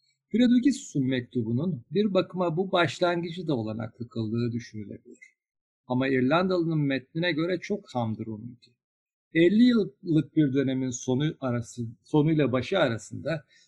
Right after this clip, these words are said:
bir uçurum vardır. Yine de bir başlangıç olarak tarih boyunca depreşip duran bir sorunu konu etmesi bakımından mektup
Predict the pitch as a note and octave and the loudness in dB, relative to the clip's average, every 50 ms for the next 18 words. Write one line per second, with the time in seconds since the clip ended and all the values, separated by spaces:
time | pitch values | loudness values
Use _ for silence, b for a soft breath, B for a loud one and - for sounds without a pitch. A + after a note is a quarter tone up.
0 | _ _ - G3+ G#3 - - F#3 - - F#3 F3+ F#3 E3+ D3+ A#2+ A2 - G2+ - | _ _ -8 -6 -6 -4 -4 -6 0 2 4 4 4 4 2 0 -2 -4 -8 -14
1 | - _ - - - - _ _ _ _ _ _ _ _ - F3 G3+ A3 A3 G#3+ | -16 _ -20 -20 -20 -20 _ _ _ _ _ _ _ _ -2 2 6 6 8 8
2 | G#3+ G#3 G3+ E3 D3+ E3 D#3 B2 - - F3 F3 F#3 G3 A3+ - F3+ D3+ B2 A#2 | 8 6 6 6 6 6 6 6 4 2 2 2 2 0 0 0 2 2 2 0
3 | B2 D3+ - - _ _ _ _ _ - C#3 C#3+ D3+ F3 G3+ F#3 D#3 - - F3+ | 0 -4 -6 -8 _ _ _ _ _ 2 4 4 6 6 4 2 2 2 2 2
4 | F3 E3+ E3 D3+ E3+ C#3+ C3 C#3+ C#3 C#3 - D3 C3+ - E3+ D#3+ - - C#3 D3+ | 2 4 4 2 2 4 4 2 2 2 0 -4 -4 -4 -6 -6 -6 0 2 4
5 | D#3 D#3 D3+ C3 A#2+ - - C3 B2 A#2 B2 B2+ B2 - B2 B2+ B2+ B2 A#2+ A#2+ | 4 4 2 0 -2 -2 -2 0 2 2 0 0 -2 -2 0 0 0 0 -2 -2
6 | - - A#2 - - A#2+ A#2 A2+ - _ A2+ A2+ G#2+ G2+ G#2 C#3 D3+ E3 D#3 - | -6 -12 -16 -14 -12 -12 -12 -12 -12 _ -10 -10 -8 -6 -2 0 0 0 0 -2
7 | _ _ _ _ _ _ C3+ C#3+ C#3+ C#3+ - - - F3 E3+ - | _ _ _ _ _ _ 2 2 2 2 2 0 -2 -2 -2 -4